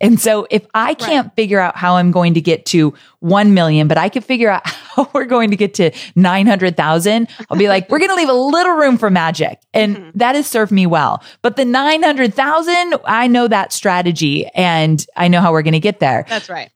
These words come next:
Speaker 1: So how do we make sure anyone listening that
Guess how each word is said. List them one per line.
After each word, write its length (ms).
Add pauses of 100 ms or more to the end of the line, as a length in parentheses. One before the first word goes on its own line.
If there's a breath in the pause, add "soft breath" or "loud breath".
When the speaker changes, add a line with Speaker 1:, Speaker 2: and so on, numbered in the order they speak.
Speaker 1:
So 420
how 280
do 180
we 160
make 280
sure 500
anyone 420
listening 680
that 400